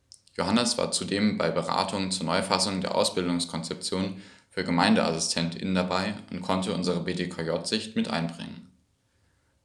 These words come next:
Des Weiteren gibt es eine Reihe von Überlegungen, die wir immer wieder in Prozesse einbringen,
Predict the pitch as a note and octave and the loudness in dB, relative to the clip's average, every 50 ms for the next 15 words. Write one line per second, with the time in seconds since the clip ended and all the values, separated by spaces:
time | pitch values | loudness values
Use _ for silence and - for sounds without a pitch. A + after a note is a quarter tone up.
0 | _ - - - - - - A2+ C3+ B2 B2 A#2 G#2 - G#2+ - - - - - | _ -6 -2 4 6 6 6 6 4 0 0 0 0 0 -2 -2 -2 -4 -4 -2
1 | F2+ F2 F2 F2 F2+ G2 G#2+ A2 - G#2+ F2+ E2 D#2+ E2 E2+ F2 F#2 G2+ F#2+ G#2 | -2 -2 2 4 6 6 6 6 4 0 -2 -2 0 0 2 2 2 2 2 2
2 | G#2 G2+ G2 F#2+ E2+ E2+ - - - G2+ F#2+ G2+ D#2+ G2 A2 A2+ G2+ G2+ G#2 G2 | 2 0 0 -2 -4 -6 -6 -8 -6 -2 0 0 2 4 4 4 4 2 4 4
3 | G2 F2 E2+ F2+ F2+ F2+ - - - - G#2 G2+ - - - E2 E2 E2 - F2 | 4 4 4 2 -2 -4 -6 -4 0 2 2 2 2 0 0 -2 -2 -2 -2 -2
4 | F2+ F#2 F#2+ F#2 F#2 - | -2 -2 -2 -2 -4 -8